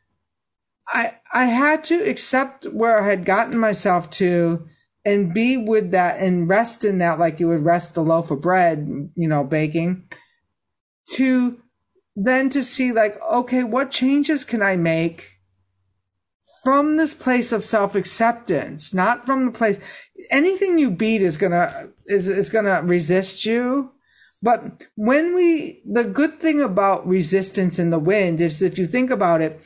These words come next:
a kite flies higher with resistance. An airplane takes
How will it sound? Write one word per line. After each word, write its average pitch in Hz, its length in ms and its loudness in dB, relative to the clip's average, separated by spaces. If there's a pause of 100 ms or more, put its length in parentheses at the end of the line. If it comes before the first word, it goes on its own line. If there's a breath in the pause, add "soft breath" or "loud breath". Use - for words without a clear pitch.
(260 loud breath)
a 185 80 -2
kite 262 500 -2 (580)
flies 202 360 2
higher 202 880 0
with 175 260 0
resistance. 165 760 0 (280 loud breath)
An 202 160 -2
airplane 233 720 0
takes 190 300 -2